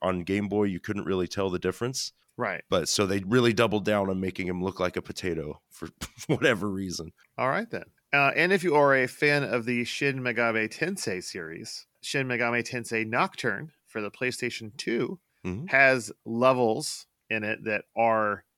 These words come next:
Speaker 2: directly taken from this game as a, as, like, a b-, like, little bonus mini game.
Speaker 1: Yeah, I, I saw that. I've never, uh, played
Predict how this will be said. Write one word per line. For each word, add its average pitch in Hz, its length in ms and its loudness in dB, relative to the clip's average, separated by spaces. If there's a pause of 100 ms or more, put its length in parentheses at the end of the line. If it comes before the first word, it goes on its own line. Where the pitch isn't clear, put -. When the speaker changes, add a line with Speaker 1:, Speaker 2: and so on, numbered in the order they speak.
(140)
Speaker 2:
directly 127 440 0
taken 147 380 0
from 113 200 -2
this 110 140 -8
game 107 220 -6 (260)
as 101 140 -6
a, 98 240 -2
as, 107 140 -2
like, 98 120 -2
a 101 100 -6
b-, - 380 -12
like, 104 180 -2
little 107 200 0
bonus 113 440 -2
mini 110 200 -4
game. 87 260 -12 (220)
Speaker 1:
Yeah, 143 320 6
I, 120 80 2
I 127 60 4
saw 175 320 2
that. 135 260 4
I've 110 240 0
never, 90 320 -2 (100)
uh, 80 220 -2
played 80 400 -2